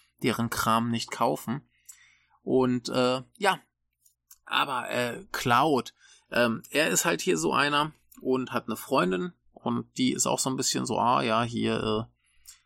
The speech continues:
lass doch mal irgendwie zusammenziehen oder so Kram. Ne? Und das machen sie dann auch. Und er kriegt auch schon mit, so mit, ah, irgendwie, sein Leben funktioniert gerade nicht so. Das sind irgendwie gruselige Menschen, es passieren gruselige, gefährliche Dinge.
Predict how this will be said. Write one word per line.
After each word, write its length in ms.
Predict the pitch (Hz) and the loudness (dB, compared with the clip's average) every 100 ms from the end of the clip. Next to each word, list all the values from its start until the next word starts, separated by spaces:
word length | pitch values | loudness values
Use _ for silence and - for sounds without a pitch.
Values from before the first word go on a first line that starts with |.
| _ | _
lass 200 | 123 123 | -4 -2
doch 140 | 120 117 | -2 -2
mal 140 | 113 | -2
irgendwie 640 | 110 117 113 113 110 107 | -2 -4 -6 -4 -4 -4
zusammenziehen 580 | - - 104 110 - 117 | -4 -2 -2 -2 -2 -2
oder 160 | 110 107 | -2 -2
so 120 | 107 | -4
Kram. 480 | - 110 107 110 - _ _ _ _ _ - | -4 0 0 0 -10 _ _ _ _ _ -6
Ne? 240 | 123 143 - _ | -2 -2 -6 _
Und 300 | 127 120 120 | -6 -4 -2
das 160 | 123 - | -2 0
machen 240 | 113 143 | 0 -2
sie 100 | 131 | -6
dann 160 | 120 117 | -4 -4
auch. 260 | - 113 | -4 -4
Und 80 | 113 | -2
er 60 | 110 | -4
kriegt 240 | - 151 | -2 -4
auch 60 | - | -2
schon 180 | 127 123 | -2 -2
mit, 140 | 139 | -4
so 100 | 131 | -4
mit, 200 | 127 143 | -4 -4
ah, 180 | 127 135 | -6 -8
irgendwie, 380 | 131 127 131 - _ - - _ - | -8 -6 -8 -10 _ -20 -20 _ -6
sein 220 | 127 131 | 0 2
Leben 320 | 131 147 160 | 4 4 2
funktioniert 400 | - 135 - 165 | -2 -2 0 -2
gerade 160 | - 101 | -2 -2
nicht 100 | 113 | 0
so. 100 | 123 | 0
Das 100 | 120 | -2
sind 120 | 143 | -2
irgendwie 240 | 117 123 | -2 -2
gruselige 540 | 131 117 143 139 131 110 | 0 2 2 2 -2 0
Menschen, 340 | 110 139 - | 0 2 0
es 160 | - - | 0 -2
passieren 680 | - 117 - 123 131 143 160 | -2 -4 0 0 0 -4 -4
gruselige, 500 | 135 147 151 135 131 | -2 0 0 0 0
gefährliche 480 | 123 120 127 123 - | 2 0 -2 -4 -4
Dinge. 240 | 120 | -2